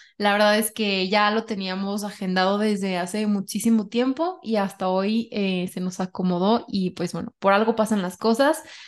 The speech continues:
Ahorita estás a punto de cumplir ya tus treinta, entonces creo que queda perfecto que lo estemos grabando en este momento, que estás cerrando, pues,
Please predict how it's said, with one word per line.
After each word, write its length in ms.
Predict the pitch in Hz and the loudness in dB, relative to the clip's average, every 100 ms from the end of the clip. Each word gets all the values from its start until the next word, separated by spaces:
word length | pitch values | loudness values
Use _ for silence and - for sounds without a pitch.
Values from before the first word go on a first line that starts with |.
| - | -6
Ahorita 420 | 202 208 208 202 | -2 0 0 0
estás 240 | 226 226 214 | 0 2 2
a 120 | 214 | 0
punto 360 | 208 202 202 214 | 0 -2 -2 0
de 140 | 208 | -2
cumplir 460 | 208 180 180 202 196 | -2 -6 -4 -2 0
ya 280 | 190 180 180 | 2 2 0
tus 200 | 185 - | -6 -4
treinta, 560 | 208 233 226 240 - | 2 4 6 4 2
entonces 440 | 214 196 202 220 - | 0 0 0 0 0
creo 260 | 220 220 | 0 0
que 100 | 220 233 | -2 -6
queda 380 | 226 240 247 | 0 0 0
perfecto 760 | 233 190 - - 214 214 - 240 | -2 -4 -4 -4 -4 -4 -2 0
que 120 | 233 | 0
lo 80 | 190 | -2
estemos 300 | 185 196 196 | -2 -4 -4
grabando 340 | 196 185 185 | -2 -2 0
en 80 | 190 | -2
este 220 | 190 - | -4 -4
momento, 460 | 196 185 185 180 214 | -4 -2 -2 -2 -4
que 80 | 202 | -4
estás 200 | - 185 | -4 0
cerrando, 480 | 196 190 190 190 190 | 2 4 4 2 0
pues, 260 | 175 170 | -2 -4